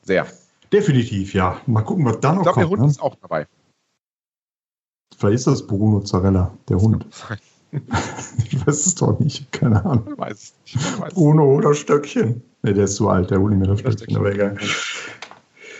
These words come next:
Speaker 2: Ja.
Speaker 1: Ja, schön, ne?
Speaker 2: Haben wir wieder einige Themen abgehandelt, würde ich
Speaker 1: Ja, das
Speaker 2: sagen,
Speaker 1: war die
Speaker 2: ne?
Speaker 1: Jubil-, Jubiläumsausgabe, Folge zwölf, das große Folge zwölf Jubiläum.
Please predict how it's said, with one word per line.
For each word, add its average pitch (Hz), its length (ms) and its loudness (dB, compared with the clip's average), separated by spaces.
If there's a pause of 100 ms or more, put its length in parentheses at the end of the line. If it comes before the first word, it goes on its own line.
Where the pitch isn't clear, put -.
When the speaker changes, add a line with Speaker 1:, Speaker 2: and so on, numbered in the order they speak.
(280)
Speaker 2:
Ja. 226 440 2 (840)
Speaker 1:
Ja, 135 120 -2
schön, 180 340 2
ne? 160 240 -2 (340)
Speaker 2:
Haben 202 80 -2
wir 160 100 2
wieder 151 160 2
einige 175 260 2
Themen 190 220 2
abgehandelt, 113 520 0
würde 104 140 2
ich 101 40 0
Speaker 1:
Ja, 101 60 -2
das 101 120 2
Speaker 2:
sagen, - 20 0
Speaker 1:
war - 60 0
die 143 80 -2
Speaker 2:
ne? 175 200 2
Speaker 1:
Jubil-, 220 140 -2
Jubiläumsausgabe, 135 840 0
Folge 175 360 0
zwölf, 143 560 0
das 127 180 -4
große 180 540 2
Folge 165 300 0
zwölf 151 360 0
Jubiläum. 87 560 0